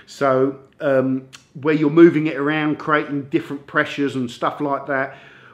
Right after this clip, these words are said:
where you might get pushed and pulled around, what you'll get in return is perhaps the plate slowing down or even stalling for a second while you're passing over an area, which affects the consistency of the tool but makes it easier to operate. So you've got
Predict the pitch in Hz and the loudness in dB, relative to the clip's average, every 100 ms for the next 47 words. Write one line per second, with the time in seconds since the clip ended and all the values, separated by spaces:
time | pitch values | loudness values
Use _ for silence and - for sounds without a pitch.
0 | - 127 143 180 160 160 156 160 160 156 | -18 -6 4 6 6 2 2 0 0 -6
1 | - 175 - 147 147 151 143 143 151 127 | 0 -2 0 -6 -2 -2 2 2 2 0
2 | 123 156 147 131 151 135 123 120 156 135 | -2 -6 -6 -6 -6 -6 -8 -6 -4 -4
3 | 127 127 147 - 127 - 147 127 - 147 | -4 -6 -10 -10 -14 -6 -6 -6 -8 -4
4 | 135 131 123 123 117 107 113 123 120 117 | -2 -2 -4 -6 -6 -6 -6 -6 -8 -4
5 | 185 202 147 110 - 107 - 107 - 104 | 0 2 0 -4 -8 -12 -10 -12 -10 -12
6 | 101 101 101 107 104 101 101 92 98 92 | -10 -12 -10 -10 -10 -10 -10 -10 -12 -12
7 | 92 90 - - - 143 170 214 202 - | -14 -16 -20 -18 -8 -4 -2 2 2 2
8 | 151 151 147 185 - 139 - 131 120 - | -6 -6 -4 -4 -4 -12 -6 -6 -6 -4
9 | 151 113 120 127 131 - 139 147 120 123 | -4 -4 -6 -8 -8 -10 -8 -8 -6 -8
10 | 147 196 - 131 90 87 - - - - | -4 -4 -4 -6 -8 -10 -18 -20 -20 -8
11 | - 147 143 147 - 220 147 165 185 - | 0 4 4 2 -4 -8 -6 -2 -2 -2